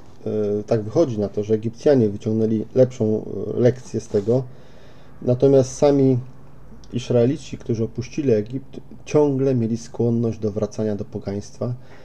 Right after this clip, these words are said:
i ciągle gdzieś po kryjomu tam wielbili, e, te fałszywe bożki. Ciągali te swoje bożki, Refajmy, te inne po, po, po, po pustyni. E, i co też z-, o-, owocowało tym, że,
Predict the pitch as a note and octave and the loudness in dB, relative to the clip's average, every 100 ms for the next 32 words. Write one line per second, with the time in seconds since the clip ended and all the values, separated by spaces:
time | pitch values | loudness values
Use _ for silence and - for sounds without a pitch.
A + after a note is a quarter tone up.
0 | - - - - B2+ - C3+ B2+ C3 B2+ | -18 -18 -16 -12 -6 2 4 4 6 4
1 | B2 - A2+ - A2 A#2 A#2 A#2+ A#2 G#2 | 2 -2 -4 -2 2 4 4 4 2 0
2 | A2 G#2+ G#2+ G#2+ G#2 A2+ A#2 A2+ - G#2+ | 0 -2 -2 -4 -2 0 2 2 0 -4
3 | - G#2 - G2+ A2 G#2+ G2+ G#2+ - - | -4 -6 -6 -6 -4 -2 0 -2 -4 -10
4 | C3 B2+ - - - - - - A#2+ A2+ | -8 -8 -12 -18 -18 -18 -18 -2 2 4
5 | A#2+ A#2 A2 - - A2+ G#2 A2+ - - | 4 4 0 -2 4 6 6 0 -2 -4
6 | A2 B2 - - - A#2 A#2+ A#2+ A#2+ A2+ | -2 -4 -6 -8 0 0 2 2 4 4
7 | A2 A2 A#2 A#2 A2+ - G#2+ G#2+ A2 G#2+ | 2 2 4 4 2 4 2 2 2 2
8 | - G#2 - A#2+ - A2 B2 - - G#2+ | 0 -2 -4 -10 -6 -6 -6 -4 0 2
9 | A#2+ - - - - - - - - - | 2 -4 -16 -18 -18 -18 -18 -18 -18 -18
10 | - - - - G#2+ G#2+ - - - - | -18 -16 -12 -12 -10 -10 -10 -12 -14 -10
11 | A#2 - D3+ - C3+ - B2 - - B2+ | -10 2 2 4 0 -2 -6 -4 0 0
12 | B2+ B2 B2+ C3 B2+ C3+ A#2+ - A#2 C3 | 0 -2 -2 0 4 4 4 2 0 0
13 | C#3+ - - A2 | -4 -8 -10 -10